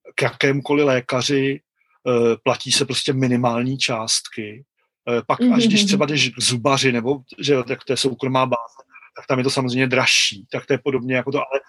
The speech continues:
Speaker 1: já si myslím, že je to jako určitě, nebo myslím, jako jsem přesvědčený o tom, že
Speaker 2: Mhm.
Speaker 1: zdravotní systém je tady prostě několikrát lepší, než je třeba v Americe. Tam je prostě, že jo, tě odmítnou v nemocnici, nebo tady absolutně ne. Jako v tomhletom si myslím, že jsme si velmi, eh, velmi podobní.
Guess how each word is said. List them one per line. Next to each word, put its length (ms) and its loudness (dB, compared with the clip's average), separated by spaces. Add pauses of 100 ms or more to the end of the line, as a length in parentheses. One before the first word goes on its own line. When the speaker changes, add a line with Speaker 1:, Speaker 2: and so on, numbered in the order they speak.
(260)
Speaker 1:
já 100 0
si 120 0
myslím, 180 0
že 100 2
je 40 2
to 200 2
jako 160 -4
určitě, 360 -2
nebo 120 -4
myslím, 360 0
jako 140 -6
jsem 160 -2
přesvědčený 460 -2
o 80 -6
tom, 160 -4
že 200 2
Speaker 2:
Mhm. 380 0
Speaker 1:
zdravotní 460 -2
systém 380 0
je 100 0
tady 160 2
prostě 340 -4
několikrát 760 0
lepší, 320 0
než 120 -2
je 60 -4
třeba 200 -2
v 160 -8
Americe. 560 -4 (420)
Tam 180 -6 (140)
je 60 -8
prostě, 240 -2
že 100 2
jo, 100 2
tě 140 0
odmítnou 540 0
v 60 -2
nemocnici, 540 0
nebo 120 -6
tady 220 -4
absolutně 500 -2
ne. 340 0
Jako 300 0
v 100 -8
tomhletom 480 0
si 140 0
myslím, 280 -2
že 80 0
jsme 180 -2
si 140 -2
velmi, 420 2 (100)
eh, 320 -4
velmi 320 2
podobní. 880 0